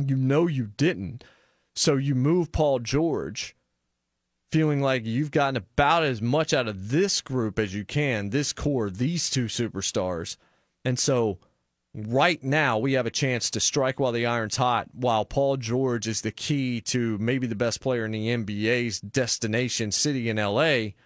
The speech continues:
So let's get what we can for the Clippers. So there is a market for Russell Westbrook. And the question I have is, if you're the Knicks, do you just do whatever you can to get him? Because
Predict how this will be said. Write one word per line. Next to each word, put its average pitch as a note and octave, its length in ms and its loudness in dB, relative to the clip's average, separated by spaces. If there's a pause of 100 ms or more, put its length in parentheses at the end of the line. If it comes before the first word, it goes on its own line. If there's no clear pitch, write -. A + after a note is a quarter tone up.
(480)
So C3 200 0
let's C3 440 2
get C#3 340 0
what B2 100 -6
we B2 120 -2
can C#3+ 420 -2
for A2+ 100 -4
the A2 120 -6
Clippers. - 500 -4 (540)
So F3 180 2
there G#3+ 220 4
is F#3+ 120 0
a E3+ 120 2
market D#3+ 420 0
for C#3+ 120 0
Russell A2+ 360 0
Westbrook. F#2 480 -4 (560)
And C#3 140 0
the C3+ 40 -4
question G3+ 380 0
I E3+ 120 2
have A#2+ 220 2
is, A#2+ 140 -2
if B2 140 -4
you're D3 120 2
the G#2+ 100 -2
Knicks, C3 680 -2 (800)
do A#2+ 100 -2
you C3+ 380 -2
just B2+ 480 -4
do D3+ 160 2
whatever C#3 300 0
you A#2+ 140 -2
can C#3+ 360 -2
to A2 60 -2
get D3 240 0
him? G#2+ 160 -6
Because B2 520 -2